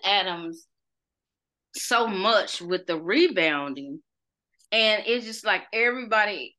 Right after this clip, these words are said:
they need to rebound by committee. Everybody needs to step up. Not just Jaren. Everybody needs to step up to grab rebounds.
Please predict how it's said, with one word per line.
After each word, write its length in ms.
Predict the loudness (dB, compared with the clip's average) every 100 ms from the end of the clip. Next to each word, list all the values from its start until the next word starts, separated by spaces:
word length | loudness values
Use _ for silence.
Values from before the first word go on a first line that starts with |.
| -6
they 140 | -4
need 180 | -4 -6
to 80 | -6
rebound 560 | -4 0 4 4 4
by 100 | 2
committee. 560 | 0 -4 -2 -4 -6 -14 _
Everybody 540 | 0 2 4 4 2 0
needs 180 | -8 -14
to 60 |
step 280 | -4 -2 -2
up. 300 | -8 -10 -12 _ _ _ _ _
Not 300 | 2 2 2
just 220 | -4 -6
Jaren. 500 | -2 2 2 0 -2 0
Everybody 480 | 0 2 0 0 0
needs 160 | -6
to 60 | -10
step 260 | -10 -10 -10
up 120 | -20 _ _ _ _ _ _ _
to 80 | -4
grab 320 | 2 2 2
rebounds. 760 | 0 -4 -6 -8 -14 -20 -20